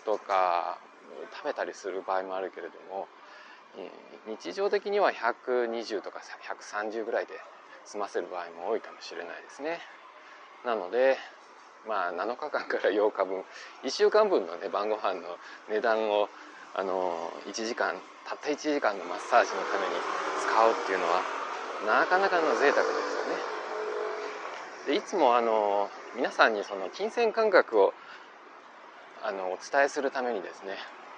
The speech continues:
自分の感覚ですけれども、あの、お伝えしているのが、台湾で書かれている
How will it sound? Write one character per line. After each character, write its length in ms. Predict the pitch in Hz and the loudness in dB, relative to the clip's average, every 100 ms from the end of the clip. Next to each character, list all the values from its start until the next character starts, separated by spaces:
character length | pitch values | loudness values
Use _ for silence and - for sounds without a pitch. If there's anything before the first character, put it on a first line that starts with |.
| - - - - - - - | -18 -18 -18 -18 -18 -18 -8
自 120 | 131 | -2
分 220 | 165 254 | 2 4
の 100 | 247 233 - - | 4 2 -4 -4
感 160 | - 214 | 2 6
覚 180 | 208 185 | 6 8
で 100 | 185 | 6
す 80 | - | 4
け 80 | |
れ 80 | 101 | 0
ど 100 | 90 | 0
も、 260 | 92 104 90 - - - - - - | 0 0 0 -6 -16 -16 -16 -16 -8
あ 100 | 101 | -4
の、 100 | 101 | -2
お 380 | 90 95 - 90 - | -2 -2 -2 -6 6
伝 140 | 147 | 8
え 20 | 135 | 8
し 40 | |
て 100 | - | 6
い 40 | 127 | 2
る 80 | |
の 100 | 117 | 2
が、 220 | 87 95 - - - - - - - - - - - - - - - - - - - - - - - - - - - | 6 6 6 -4 -16 -16 -18 -18 -18 -16 -16 -16 -16 -14 -14 -14 -14 -12 -12 -12 -12 -10 -8 -6 -6 -8 -8 0 8
台 180 | 185 | 10
湾 440 | 208 208 165 117 101 | 10 8 6 2 6
で 160 | - - | 6 6
書 80 | 113 | 8
か 120 | 147 | 10
れ 100 | 120 | 10
て 140 | - | 8
い 40 | |
る 80 | 92 | 2